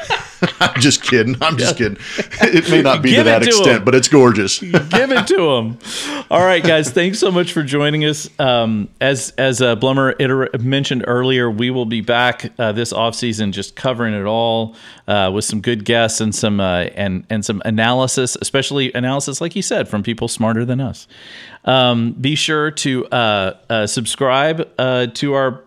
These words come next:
Speaker 2: uh, us on YouTube, um, and to all your other podcast, uh, formats. Thank you so much for everybody who's been listening.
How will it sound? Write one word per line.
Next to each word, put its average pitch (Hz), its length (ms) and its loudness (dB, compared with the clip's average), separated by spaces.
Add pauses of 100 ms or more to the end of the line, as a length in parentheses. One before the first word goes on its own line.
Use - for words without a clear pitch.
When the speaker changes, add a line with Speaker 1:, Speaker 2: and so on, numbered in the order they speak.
(200)
Speaker 2:
uh, - 40 -4
us 117 500 0
on 120 140 0
YouTube, 220 600 -2 (380)
um, 117 380 2
and 123 200 0
to - 80 -2
all 131 240 2
your 135 160 0
other 123 200 0
podcast, 120 800 -4 (240)
uh, 104 180 0
formats. 131 520 -2
Thank 135 260 -2
you 110 80 -2
so 139 380 -2
much 123 440 0 (320)
for 120 200 -2
everybody 113 500 2
who's 107 180 -2
been 104 200 -4
listening. 117 600 -2